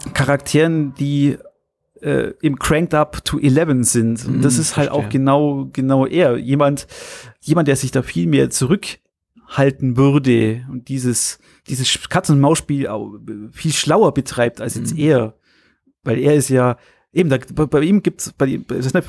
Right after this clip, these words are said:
Speaker 1: bei seiner Figur gibt's, gibt's bloß zwei Arten. Dieser süße, naive Polizist mit, <laughs> ja, <laughs> der dann von seinen Kollegen auch nicht so geschätzt wird und dann,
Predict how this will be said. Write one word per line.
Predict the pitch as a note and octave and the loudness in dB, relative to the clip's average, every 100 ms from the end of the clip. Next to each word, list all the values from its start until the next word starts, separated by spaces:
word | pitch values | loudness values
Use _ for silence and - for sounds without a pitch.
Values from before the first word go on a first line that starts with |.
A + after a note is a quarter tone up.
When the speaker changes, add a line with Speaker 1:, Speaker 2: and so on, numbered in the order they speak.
| - | 0
Speaker 1:
bei | F3 | 0
seiner | E3+ D3+ D#3 E3+ | 0 -2 -4 -2
Figur | D3 D#3 | 0 0
gibt's, | - E3 | -2 -2
gibt's | F3 D3 | -2 0
bloß | C#3 | 0
zwei | - B2+ B2 | 0 0 0
Arten. | A2 A2 G#2+ | 0 -2 -2
Dieser | A2+ A2 | 0 0
süße, | - G#3+ G#3 F3 E3+ E3 D#3+ | 4 4 4 4 4 4 2
naive | C#3+ C#3 F3 F3 C#3+ | 0 0 -2 0 -2
Polizist | - C3 B2+ - G3 F#3+ | 0 -2 0 2 2 2
mit, | C#3+ D3 | -2 0
<laughs> | E3+ D#3 D3+ | 2 2 0
ja, | C#3+ D3 D3+ C#3+ D#3+ D3 D#3+ C#3+ D#3 - - - | -2 -2 -4 -4 -4 -6 -6 -4 -4 -4 -12 -18
<laughs> | - - - - - - - | -18 -18 -16 -16 -16 -6 0
der | D3 | 0
dann | C#3 | 2
von | D3 | 0
seinen | C#3+ C3+ | 0 0
Kollegen | - A#2+ G#3+ G3 | 2 2 2 2
auch | D#3 | -2
nicht | F3 F3+ | -4 -4
so | F3 | -2
geschätzt | E3 D#3+ F#3 F3+ - | -2 0 -2 -4 -2
wird | E3+ D#3+ | -2 0
und | C#3 | 0
dann, | D3 D#3 | -2 -2